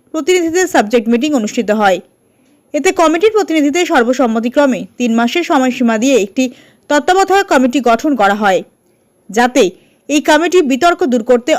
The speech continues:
অপর পক্ষের সঙ্গে আলোচনা করে। সে অনুযায়ী তিনি জামাতের প্রাক্তন সভাপতি মাওলানা আব্দুল জালিল নিজাবের সঙ্গে যোগাযোগ করেন।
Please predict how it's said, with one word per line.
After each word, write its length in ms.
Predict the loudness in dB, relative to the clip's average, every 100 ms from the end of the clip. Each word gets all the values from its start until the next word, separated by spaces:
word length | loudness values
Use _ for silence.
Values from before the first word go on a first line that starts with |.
| 0
অপর 300 | -2 0 0
পক্ষের 300 | -2 -2 -4
সঙ্গে 280 | -4 -2 -2
আলোচনা 480 | 0 0 0 -2 -2
করে। 300 | 0 0 -2 -10 _ _ _ _ _ _ _ _
সে 220 | 0 4
অনুযায়ী 460 | 4 2 2 0 -2 -4
তিনি 180 | -2 0
জামাতের 440 | 2 2 0 -2
প্রাক্তন 340 | 0 -2 0 -2
সভাপতি 520 | 0 0 0 -2 -2
মাওলানা 400 | 0 2 2 2
আব্দুল 380 | 0 -2 2 2
জালিল 280 | 2 2 0
নিজাবের 340 | 0 0 -2
সঙ্গে 380 | -2 -2 0 -2 _ _ _ _
যোগাযোগ 380 | 0 2 4 0
করেন। 360 | -2 -2 -4